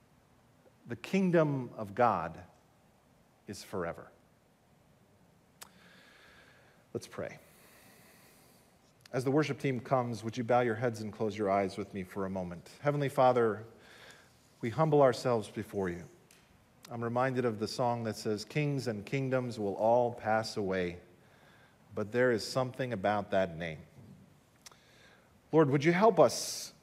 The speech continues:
in our tumultuous and chaotic world to place our faith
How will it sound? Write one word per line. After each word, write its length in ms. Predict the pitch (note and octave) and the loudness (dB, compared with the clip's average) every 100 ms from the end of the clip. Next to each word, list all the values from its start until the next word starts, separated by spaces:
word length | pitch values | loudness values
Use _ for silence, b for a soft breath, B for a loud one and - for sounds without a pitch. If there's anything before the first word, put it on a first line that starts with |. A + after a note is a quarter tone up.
| _ - | _ -2
in 100 | C3 | 4
our 140 | C3+ | 4
tumultuous 720 | C3 C#3 D3+ D3+ D3+ C#3+ - | 2 2 4 4 4 2 2
and 160 | A#2+ G#2+ | -6 0
chaotic 580 | C#3+ C3+ C3+ B2+ - | 8 10 10 6 0
world 460 | B2 C#3+ D3 C#3 B2 | 2 6 8 6 2
to 280 | - B2+ A#2+ | 0 0 -2
place 400 | - E3 E3 D#3+ | 2 4 4 4
our 140 | B2+ | 2
faith 460 | A2+ - C#3 C3+ | 2 2 2 2